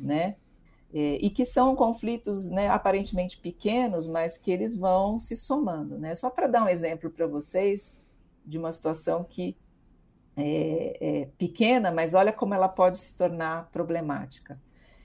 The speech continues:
É, eu conheci uma escola que tem duas escadas para os alunos saírem das salas de aula, que ficam no andar de cima,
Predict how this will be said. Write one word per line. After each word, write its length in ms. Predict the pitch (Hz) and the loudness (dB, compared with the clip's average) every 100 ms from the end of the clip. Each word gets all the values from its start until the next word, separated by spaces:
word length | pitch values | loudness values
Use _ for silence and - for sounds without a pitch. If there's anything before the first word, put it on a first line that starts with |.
| - | -4
É, 340 | 170 170 170 | 0 2 2
eu 100 | 185 | 0
conheci 460 | 180 196 190 190 160 | 2 2 2 -2 -2
uma 140 | 151 | -2
escola 600 | 165 - 226 233 202 170 170 | -4 4 10 10 10 6 2
que 160 | 196 | -6
tem 380 | - 196 202 202 | -2 -2 0 -4
duas 320 | 190 254 285 | -2 0 0
escadas 920 | 285 - - 170 175 190 226 - - - _ _ _ _ _ | -2 -6 -4 -2 -2 -4 -6 -8 -20 -20 _ _ _ _ _
para 460 | 185 180 185 190 - | 4 6 4 2 0
os 260 | 196 170 185 | -6 0 4
alunos 720 | 180 175 180 190 - - _ | 4 4 -2 -4 -10 -20 _
saírem 640 | - - 196 190 190 190 160 | -12 0 2 4 2 -2 -2
das 180 | 160 | -4
salas 320 | 160 143 156 156 | -4 -4 -4 -2
de 120 | 190 | 0
aula, 360 | 190 208 247 | 2 2 0
que 120 | 247 - | -2 -6
ficam 300 | 165 165 156 | -8 -6 -6
no 80 | |
andar 280 | 156 147 147 | -4 -4 -4
de 140 | 147 196 | -6 -12
cima, 500 | - 208 220 240 | -8 -4 -2 -4